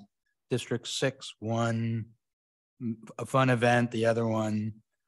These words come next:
not necessarily fun, more solemn, and that's tomorrow night. <clears throat> The L G B T Center at six forty Center Avenue will be having a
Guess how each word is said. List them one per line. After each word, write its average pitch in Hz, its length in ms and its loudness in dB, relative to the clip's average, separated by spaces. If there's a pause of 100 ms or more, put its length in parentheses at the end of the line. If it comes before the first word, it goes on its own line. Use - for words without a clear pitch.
(460)
not 107 220 -6
necessarily 110 640 -2
fun, 110 380 0
more 104 200 -2
solemn, 110 600 -2
and 101 120 -2
that's 104 240 -6
tomorrow 104 440 0
night. 104 400 0 (600)
<clears throat> - 0 -
The 127 420 6
L 131 100 6
G 120 140 2
B 120 200 -2
T 120 220 -2
Center 120 600 0 (500)
at 151 100 -4
six - 240 -6
forty 127 300 4
Center 120 380 2
Avenue 117 600 2
will 107 180 -2
be 107 120 -4
having 110 380 -2
a 101 240 -4